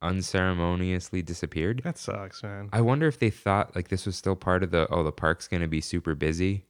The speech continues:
Speaker 1: We don't
Speaker 2: Yeah.
Speaker 1: have room and
Speaker 2: Hundred percent.
Speaker 1: time for this." And then they just killed it, and they're probably like, "Oh, we don't have to pay actors now."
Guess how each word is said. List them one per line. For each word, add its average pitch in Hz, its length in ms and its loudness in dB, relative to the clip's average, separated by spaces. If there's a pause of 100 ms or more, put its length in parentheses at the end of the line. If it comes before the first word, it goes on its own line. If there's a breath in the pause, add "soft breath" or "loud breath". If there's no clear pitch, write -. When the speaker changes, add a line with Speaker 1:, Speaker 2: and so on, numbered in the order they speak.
Speaker 1:
We 85 100 -6
don't 120 120 6
Speaker 2:
Yeah. 107 120 2
Speaker 1:
have 82 240 0
room 80 380 0
and 78 40 0
Speaker 2:
Hundred 165 160 4
percent. 78 180 2
Speaker 1:
time 175 80 0
for 95 80 -2
this." 113 220 -2 (480 soft breath)
And 92 140 -2
then 98 100 2
they 98 100 2
just 95 200 0
killed 101 260 2
it, 98 240 4
and 87 120 -4
they're 90 140 2
probably 107 280 4
like, - 120 0
"Oh, 117 80 6
we 98 120 6
don't 101 120 2
have 101 140 0
to - 80 -10
pay 101 200 -2
actors 85 440 -2
now." 69 240 -6